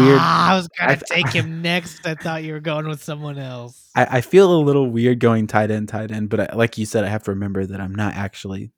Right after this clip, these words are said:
Speaker 1: you know, both of these teams.
Speaker 2: You're
Speaker 1: But
Speaker 2: right. You, you
Speaker 1: so
Speaker 2: have Alvin Kamara on this, so you're
Speaker 1: Right.
Speaker 2: complimenting him with George Kittle.
Speaker 1: I, and I think what, what's great about
Speaker 2: Ooh.
Speaker 1: this combination here is you have a really realistic,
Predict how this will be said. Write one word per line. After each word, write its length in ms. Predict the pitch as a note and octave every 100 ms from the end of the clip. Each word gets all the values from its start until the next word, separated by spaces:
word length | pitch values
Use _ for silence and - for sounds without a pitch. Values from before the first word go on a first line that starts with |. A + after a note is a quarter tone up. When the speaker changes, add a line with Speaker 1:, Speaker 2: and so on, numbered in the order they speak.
| _ _ _ _
Speaker 1:
you 80 | G#2+
know, 140 | F#2+ F#2+
both 240 | A2 G#2
of 60 | G2+
these 180 | F#2 -
teams. 340 | A#2+ A2 G#2 C#3+
Speaker 2:
You're 100 | D3+
Speaker 1:
But 60 |
Speaker 2:
right. 340 | D3+ A#2 G2+ G2 _ _
You, 260 | B2+ D3
you 180 | D3+ D#3+
Speaker 1:
so 60 | E3
Speaker 2:
have 240 | D3+ C3+
Alvin 300 | B2 C#3 C3+
Kamara 400 | B2 B2 A#2 G#2 G2
on 120 | G2+
this, 320 | G2 - -
so 160 | - -
you're 140 | B2
Speaker 1:
Right. 140 | G#2+ G#2+
Speaker 2:
complimenting 440 | D#3+ D#3+ C#3+ C3+ B2
him 140 | C3+
with 240 | C#3 B2+ -
George 560 | - C3+ C#3+ C#3+ -
Kittle. 500 | - C3 A#2 A2 - _ _ _ - - - - _ _ _ _ _ _ _ _ _
Speaker 1:
I, 100 | - -
and 180 | A2 B2+
I 120 | B2
think 260 | - F#3+
what, 220 | C#3 C3 -
what's 240 | A#2 -
great 260 | G2+ G#2+ A2+
about 200 | A2 -
Speaker 2:
Ooh. 20 |
Speaker 1:
this 160 | G#2
combination 580 | - A2 G#2+ F#2+ F#2 A#2
here 240 | A2 A2+ - _ _ _ _ _ _
is 180 | B2 A2
you 80 | C3+
have 120 | D#3
a 40 |
really 540 | A2+ A2 B2 C#3 D3+ C#3
realistic, 800 | A#2 A2+ G#2+ G#2+ - B2+ A#2+